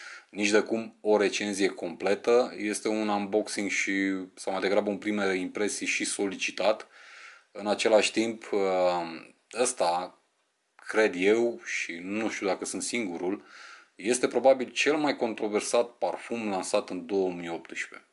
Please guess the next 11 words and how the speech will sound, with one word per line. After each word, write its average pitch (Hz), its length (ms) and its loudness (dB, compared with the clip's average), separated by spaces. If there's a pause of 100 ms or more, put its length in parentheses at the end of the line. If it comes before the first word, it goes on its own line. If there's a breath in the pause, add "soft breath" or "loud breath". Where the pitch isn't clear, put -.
(640 soft breath)
O 98 60 -16
spun 143 200 0
încă 160 160 4
de 143 60 6
la 127 100 12
bun 131 160 0
început, 123 400 0
este 123 200 -2
un 110 100 -4
parfum 120 680 -2
polarizant, 95 920 2